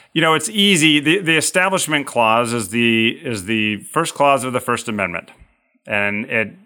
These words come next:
essentially prevents the formation of a state church. Everybody agrees on that. You can't have a state church. From there, it gets very, very messy as to how do we, how do we limit, or how, how, how robust should the Establishment Clause be?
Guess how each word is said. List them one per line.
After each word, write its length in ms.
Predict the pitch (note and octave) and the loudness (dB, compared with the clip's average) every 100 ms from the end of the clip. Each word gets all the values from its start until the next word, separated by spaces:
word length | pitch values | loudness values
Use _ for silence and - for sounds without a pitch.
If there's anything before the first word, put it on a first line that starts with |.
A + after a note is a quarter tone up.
| - | -12
essentially 600 | A#2 - D#3 D#3 D3 D3 | -8 -2 -2 -2 0 0
prevents 640 | - D3 A2+ B2 B2+ - | 0 -2 0 0 0 -2
the 100 | - | -4
formation 600 | A#2+ B2+ B2 A#2 A#2 A#2+ A2+ | -4 -2 0 0 -2 -2 -4
of 80 | |
a 80 | G#2 | -4
state 460 | - - A2 G2 - | -6 -4 -4 -4 -8
church. 480 | - F#2 - - - | -8 -8 -10 -12 -4
Everybody 420 | C#3+ E3+ D#3+ D3 | -2 -2 0 0
agrees 380 | B2+ A2+ A#2 G#2+ | 0 0 -2 0
on 160 | G#2 F2+ | -2 -2
that. 240 | E2 - | -6 -8
You 120 | G2 | -10
can't 320 | - C3 C#3 | -6 -6 -4
have 160 | B2 A#2+ | -4 -4
a 80 | A2+ | -4
state 440 | - - G#2 G2+ | -8 -4 -4 -4
church. 480 | - G2 F2 - - _ _ - - - _ _ _ _ - | -10 -12 -12 -14 -18 _ _ -20 -20 -20 _ _ _ _ -4
From 220 | F3+ G#3 | 0 0
there, 220 | F#3 F#3+ G3 | 2 2 2
it 80 | |
gets 180 | D#3 C#3+ | 2 -2
very, 420 | G#2+ C#3 D#3 E3 | 0 2 4 4
very 320 | D3 C#3+ C#3+ C3+ | 4 4 4 4
messy 480 | B2+ B2+ - A2+ | 2 0 0 2
as 200 | G#2 G#2 | 2 0
to 480 | - A#2 A2+ G#2+ A#2+ | -4 -2 -2 -2 -6
how 340 | - - C#3+ D#3 | -6 -2 0 0
do 160 | D3+ | 0
we, 500 | C3+ C3+ C3+ B2+ - _ _ _ _ | 2 2 2 2 -2 _ _ _ _
how 300 | - - C#3+ | -16 -4 -2
do 120 | E3 D#3 | 0 2
we 180 | D3+ | 2
limit, 640 | C#3+ C#3 C#3+ D3+ B2+ A2+ - | 4 4 4 2 2 0 -2
or 120 | C#3 | -2
how, 200 | B2 F3 | 0 -2
how, 320 | - E3 E3+ | 0 0 2
how 260 | F#3 C#3+ E3+ | 0 0 0
robust 520 | D#3+ D#3 A#2 C3+ C3+ | 2 2 4 0 0
should 120 | C#3 | -2
the 100 | B2+ | -2
Establishment 600 | B2 - A#2+ A#2+ A#2 A#2+ | -2 0 -2 -2 -6 -10
Clause 380 | A#2 G#2+ G#2 F#2 | -4 0 0 -2
be? 340 | D#2+ F2+ D#2+ | -6 -8 -8